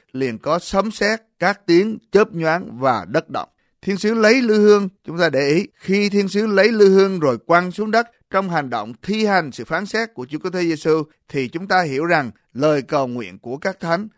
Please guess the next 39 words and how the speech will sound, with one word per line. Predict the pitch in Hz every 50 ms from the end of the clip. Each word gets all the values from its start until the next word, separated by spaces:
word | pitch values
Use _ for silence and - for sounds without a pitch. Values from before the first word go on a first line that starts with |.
| _ _ _
họ | _ - 123 143
cầu | 151 175 165 160
nguyện | 160 156 147 139 120 113 123
cho | - 202
danh | 196 196 185 208 214 208 185
Chúa | 214 214 233 247
được | 190 160 127 - -
tôn | 170 175 175 175
thánh, | 180 175 175 185 233 - _ _ _ _ _
và | - 131 131
bây | 143 170 185 185
giờ | 185 175 165 151 135 117
sự | - - - 117 - -
trả | 117 107 117 156
lời | 175 165 147 135 120 101 _ -
tuyệt | 113 107 98 -
đối | 107 120 127 139 160
sắp | - - 170 -
bắt | - 175 208
đầu. | - 151 135 120 104 - _ _ _ _
Họ | - - 139 147
cầu | 151 170 165 160
nguyện | 160 156 139 127 127 131
cho | - 196 202
nước | 202 196 214 247 269 185
Đức | 233 208
Chúa | 247
Trời | 240 - - 165 143 120 113
đến | 110 139 175 214 226
mau, | 208 196 190 190 185 - _ _
thì | _ - 135
chỉ | 110 151 170
còn | - - 170 151 147
một | 143 135 -
thời | - 147 131 127 127
gian | 165 190 208 196 185 170
rất | 175 226 233 - 196
ngắn, | 185 180 185 202 247 240 _ _ _ _ -
nước | 123 139 175 240